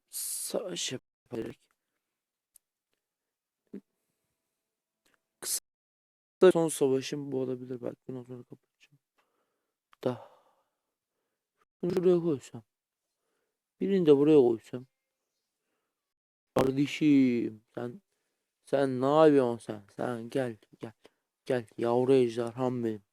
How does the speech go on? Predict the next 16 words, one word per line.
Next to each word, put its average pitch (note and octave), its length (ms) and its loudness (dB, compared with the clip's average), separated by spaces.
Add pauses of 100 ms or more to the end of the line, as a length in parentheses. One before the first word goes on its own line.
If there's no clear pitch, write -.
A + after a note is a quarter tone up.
(840)
Aslanım C3+ 580 -2
benim. B2 300 0 (1080)
Beyler C3 320 2 (600)
çıkmayın A#2 440 -8
evden. A2 320 -8 (180)
Kalın. A#2+ 280 -12 (800)
Evde C#3 340 6
kal C#3 240 2
Türkiye. C3+ 600 0 (1600)
Ne E3 140 -6
yapacaksın D#3+ 600 0
sokağa? D#3 500 -2
Ana C#3 460 -6
avradım. B2+ 520 -6
O D3 120 -4
ne D#3+ 80 0